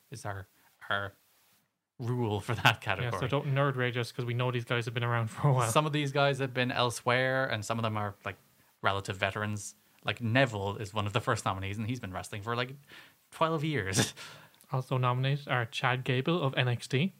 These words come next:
Speaker 1: Yep, who is a legit rookie. He debuted this year.
Speaker 2: Yeah, Jay White of New Japan Pro Wrestling.
Speaker 1: Who has wrestled before this year, but debuted in New Japan this year.
Speaker 2: And Kalisto, also of W W E.
Speaker 1: Formerly Samurai Del Sol on the independent scene.
Speaker 2: Yeah,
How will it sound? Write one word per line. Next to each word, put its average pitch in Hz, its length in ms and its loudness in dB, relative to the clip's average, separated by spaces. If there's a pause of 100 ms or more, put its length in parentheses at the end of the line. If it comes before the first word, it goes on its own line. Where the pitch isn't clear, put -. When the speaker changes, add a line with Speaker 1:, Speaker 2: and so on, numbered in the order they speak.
Speaker 1:
Yep, 127 180 0 (240)
who 120 340 0
is 117 180 0
a 123 80 2
legit 123 380 2
rookie. 98 260 -6
He 110 80 -4
debuted 104 320 -6
this 107 160 -8
year. 107 220 -8 (160)
Speaker 2:
Yeah, 143 180 0 (260)
Jay 131 220 2
White 127 420 0
of 123 200 -2
New 123 160 0
Japan 117 340 -2
Pro 123 180 0
Wrestling. 123 460 -2
Speaker 1:
Who 127 300 -6
has 123 180 -4
wrestled 180 260 0
before 185 300 -2
this 104 160 -4
year, 95 220 -8
but - 120 -16
debuted 117 300 -2
in 113 60 -4
New 117 100 -2
Japan 104 300 -6
this 98 160 -14
year. 135 160 -16 (160)
Speaker 2:
And 135 280 0
Kalisto, 143 540 -2
also 139 320 0
of 135 140 -2
W 127 260 -2
W 123 300 -4
E. 113 220 -8
Speaker 1:
Formerly 113 340 -6
Samurai 113 380 -2
Del 110 180 -4
Sol 135 340 -2
on 104 140 -6
the 113 80 -6
independent 123 380 -6
scene. - 160 -18 (240)
Speaker 2:
Yeah, 131 140 -2